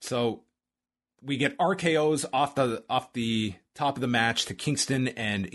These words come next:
Xavier Woods. Styles and Omos are on commentary. We're just flying through eliminations here. Riddle made the save for Orton, uh, from T-Bar and Mace, who kinda got their shine here. Uh,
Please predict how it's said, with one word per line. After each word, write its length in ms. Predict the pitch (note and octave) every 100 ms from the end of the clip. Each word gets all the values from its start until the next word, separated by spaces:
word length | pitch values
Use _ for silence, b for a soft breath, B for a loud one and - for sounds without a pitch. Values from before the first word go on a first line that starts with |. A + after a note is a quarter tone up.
| A2+
Xavier 320 | B2+ C3 B2
Woods. 440 | G#2+ A2+ A2+ A2 - b b b b
Styles 400 | - F#3+ F#3+ F3+
and 100 | F3
Omos 400 | F3 F3 F3 F3
are 140 | D#3+ D3
on 140 | C#3
commentary. 880 | - D#3+ D#3+ D3+ D3 C#3 C#3 C#3 B2 b b b b b -
We're 120 | E3
just 180 | D3 -
flying 420 | E3 F#3 F3 D3+
through 460 | - C#3 C3 B2 -
eliminations 640 | C3+ C3+ B2 A#2+ - A2
here. 380 | A#2+ A#2+ A#2 G#2+
Riddle 240 | C3 E3 D#3+
made 200 | D3+ A#2+
the 40 |
save 320 | - C#3+ C#3
for 140 | C#3 -
Orton, 520 | F3 D3+ D3 C#3+ C3+ B B B
uh, 160 | B2 B2
from 180 | B2 A#2
T-Bar 400 | - F3 D#3 C#3
and 100 | B2
Mace, 340 | B2+ B2+ B2
who 260 | - A#2 G2+ _ -
kinda 200 | C#3+ C3+
got 160 | C3
their 80 | A#2
shine 360 | - C3 A#2 A#2
here. 320 | A2+ A#2 A2+ B B B -
Uh, 300 | G#2 G2